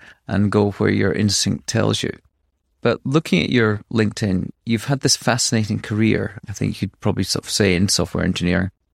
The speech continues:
and worked on a whole number of groundbreaking technologies in V R and voice. And you've worked with iconic companies and individuals from Netscape and Nest and people like Marc Andreessen and Tony Fadell.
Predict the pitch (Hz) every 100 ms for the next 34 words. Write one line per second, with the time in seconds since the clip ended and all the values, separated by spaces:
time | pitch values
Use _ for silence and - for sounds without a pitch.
0 | _ - 107 110 107 101 113 - 107 104
1 | 101 104 - - 110 117 113 151 110 92
2 | - 110 113 101 104 - 101 101 - -
3 | 113 107 104 101 92 95 95 92 104 101
4 | 95 92 95 92 101 98 90 104 - 98
5 | 95 104 107 - 104 - _ - 101 -
6 | 110 101 - - 117 120 113 110 104 98
7 | 98 92 98 107 107 107 101 - - 117
8 | - - _ _ - 127 95 131 107 107
9 | 113 110 107 - - 101 - 117 107 98
10 | 110 107 - 104 104 101 - 98 98 -
11 | 101 98 110 135 107